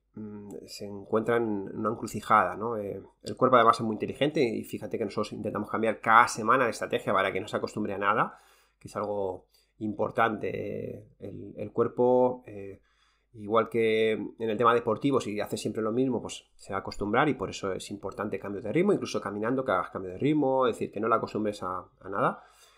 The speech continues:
En el tema alimentación, si la acostumbras a algo, también puedes tener peores resultados. Por eso es importante el ver estrategias. Por eso nosotros en Keto Real cada semana cambiamos de estrategia. Da igual que estés un mes, dos o tres o quince.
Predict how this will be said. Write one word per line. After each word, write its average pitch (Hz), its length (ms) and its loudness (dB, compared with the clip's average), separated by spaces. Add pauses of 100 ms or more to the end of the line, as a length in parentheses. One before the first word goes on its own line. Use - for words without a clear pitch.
(200)
En 113 100 0
el 110 60 2
tema 131 100 6
alimentación, 147 580 4 (220)
si - 160 -6
la 104 80 2
acostumbras 120 420 0
a - 40 4
algo, 131 180 4
también 101 380 0
puedes 107 420 0
tener 98 320 -4
peores 101 200 0
resultados. 95 500 -4
Por 101 160 -4
eso 107 160 -8
es - 100 -12
importante 107 720 -2 (120)
el 101 280 -8
ver 101 180 -2
estrategias. 104 440 -4
Por 101 120 -2
eso - 120 -4
nosotros 110 460 -2 (460)
en 101 540 -10
Keto 101 180 -2
Real 101 240 2
cada 101 160 6
semana 113 300 0
cambiamos 113 220 4
de - 20 4
estrategia. 101 360 -4
Da 101 80 0
igual 101 200 2
que 104 40 -10
estés - 180 -6
un 107 100 -4
mes, 110 180 0
dos 120 220 2
o 101 100 0
tres 113 220 0
o 104 80 -6
quince. - 340 -8